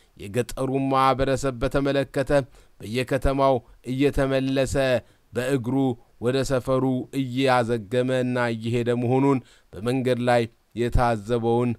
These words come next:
አጫውቶኛል። ወረባቦ። ወረባቦ ላይ በተለይም በቢስቲማና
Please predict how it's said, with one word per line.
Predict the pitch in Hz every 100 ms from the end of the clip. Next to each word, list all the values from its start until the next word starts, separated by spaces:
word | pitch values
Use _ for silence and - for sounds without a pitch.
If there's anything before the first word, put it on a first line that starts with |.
| - _ _
አጫውቶኛል። | - 117 - - 98 85 - 87 90 90 90 - - _ _ _
ወረባቦ። | 107 107 98 101 95 90 - - 87 87 - -
ወረባቦ | 127 143 156 151 131 123
ላይ | 127 131 131 - _
በተለይም | 98 139 135 139 139 143
በቢስቲማና | 139 135 135 - 143 139 139